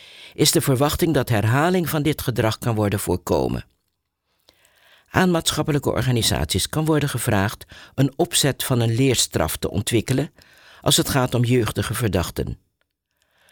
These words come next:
Zo mogelijk kunnen deze organisaties, zoals het Anne Frankhuis of C O C,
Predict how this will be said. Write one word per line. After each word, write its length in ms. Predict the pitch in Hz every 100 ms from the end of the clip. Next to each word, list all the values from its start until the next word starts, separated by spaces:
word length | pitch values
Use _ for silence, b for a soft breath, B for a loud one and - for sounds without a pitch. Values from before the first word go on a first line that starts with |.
| _
Zo 160 | - 123
mogelijk 420 | 120 107 147 131
kunnen 220 | 120 104
deze 320 | 120 117 -
organisaties, 880 | - 107 117 107 98 104 90 - 175
zoals 240 | - - -
het 220 | 73 -
Anne 200 | - 80
Frankhuis 720 | - 92 113 120 110 156 -
of 220 | - -
C 300 | - - 71
O 60 | 65
C, 400 | 73 110 113